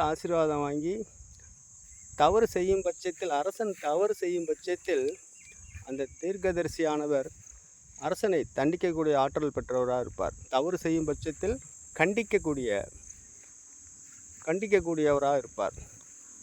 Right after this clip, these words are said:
அப்படிப்பட்டவரை இவர்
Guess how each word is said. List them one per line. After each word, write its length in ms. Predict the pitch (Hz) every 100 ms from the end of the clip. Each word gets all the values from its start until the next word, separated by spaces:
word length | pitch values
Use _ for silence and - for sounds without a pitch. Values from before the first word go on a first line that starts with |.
| - - - - - -
அப்படிப்பட்டவரை 680 | - 190 175 - 190 185 151 160 180 - - - - - - - - - 988 - - - - - - - 180
இவர் 240 | 196 170